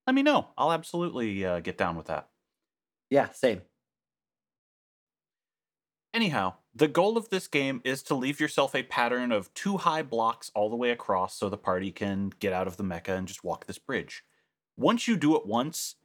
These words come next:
Speaker 1: it locks in forever. They're nice about that. It's another one of those puzzles. Please note, however, this puzzle is entirely optional. There are two paths out of this room.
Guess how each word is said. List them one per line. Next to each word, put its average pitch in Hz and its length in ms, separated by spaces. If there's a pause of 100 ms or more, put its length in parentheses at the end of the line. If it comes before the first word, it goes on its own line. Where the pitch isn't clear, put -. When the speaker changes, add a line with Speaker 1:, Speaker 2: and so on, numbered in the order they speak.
Speaker 1:
it 113 140
locks 107 280
in 107 140
forever. 101 400
They're 104 140
nice 92 240
about 76 240
that. 71 160
It's 87 120
another 104 220
one 98 140
of 87 80
those 73 160
puzzles. - 420 (1120)
Please 240 360
note, 254 220
however, 117 540 (420)
this 151 220
puzzle 202 480
is 165 300
entirely 165 960
optional. 117 640 (500)
There 135 160
are 156 120
two 202 320
paths 151 600
out 104 160
of 113 140
this 131 180
room. 117 440